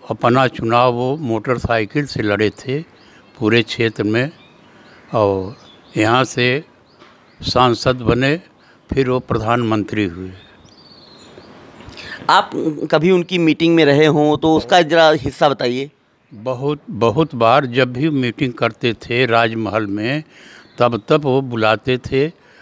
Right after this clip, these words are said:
Speaker 1: और बहुत बाहर बाहर के लोग और क्षेत्रीय लोग सभी वहाँ इकट्ठा होते थे, हर समस्या को सुनते थे और हर कार्य करने का प्रयास करते थे,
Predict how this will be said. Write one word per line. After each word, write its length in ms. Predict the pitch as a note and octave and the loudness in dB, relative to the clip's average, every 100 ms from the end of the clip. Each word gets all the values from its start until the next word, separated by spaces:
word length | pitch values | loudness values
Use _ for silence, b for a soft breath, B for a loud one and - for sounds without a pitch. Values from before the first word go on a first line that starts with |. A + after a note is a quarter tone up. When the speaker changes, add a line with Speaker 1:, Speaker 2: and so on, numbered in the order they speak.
| b - | b -2
Speaker 1:
और 300 | A2 A2 G#2+ | 2 2 2
बहुत 300 | G#2+ G#2+ A#2+ | 0 2 2
बाहर 380 | A2 A2+ B2 D3 | 2 2 2 2
बाहर 360 | B2+ A2+ B2 | 2 2 0
के 160 | A2+ A#2 | -4 -6
लोग 300 | G#2+ A2+ C#3 _ b b b - | -4 -4 -4 _ b b b 0
और 180 | A#2 | 0
क्षेत्रीय 600 | A2 - B2+ B2 C#3+ C#3+ | 0 -2 -2 -2 0 2
लोग 300 | A#2 A2+ C3+ D3+ b b b | 2 2 0 -4 b b b
सभी 320 | - A#2+ C#3+ | -2 2 2
वहाँ 280 | C#3 A#2+ A#2+ | 2 0 -2
इकट्ठा 400 | A2+ A2+ - B2+ | -2 -6 -4 -4
होते 360 | G#2+ G2+ - G#2 | -4 -6 -8 -10
थे, 320 | - B2+ D3 B B B B | -8 -8 -8 B B B B
हर 160 | A#2 A#2+ | -2 0
समस्या 580 | - A#2+ A2+ - B2+ | -2 -2 -2 0 0
को 180 | A#2+ A#2+ | -2 -4
सुनते 480 | - - G2+ - C3 | -6 -4 -4 -2 -2
थे 320 | - G#2+ B2 - B B B - | -2 -4 -4 -6 B B B 0
और 460 | A2 A2 G#2 F3 _ b b b | 2 4 0 -4 _ b b b
हर 280 | C3 B2 C#3+ - - | 0 2 2 -4 -10
कार्य 360 | - A#2 B2+ C3 - _ b b - - - | 0 0 2 -2 -6 _ b b -20 -20 -8
करने 340 | A2+ G#2+ A#2+ | -4 -2 -2
का 160 | A2+ A2+ | 0 -2
प्रयास 440 | A2+ A2+ G#2+ A#2 | 0 0 2 0
करते 360 | - G2+ F#2+ G#2 | -2 -6 -4 -6
थे, 300 | - - C3+ | -6 -12 -12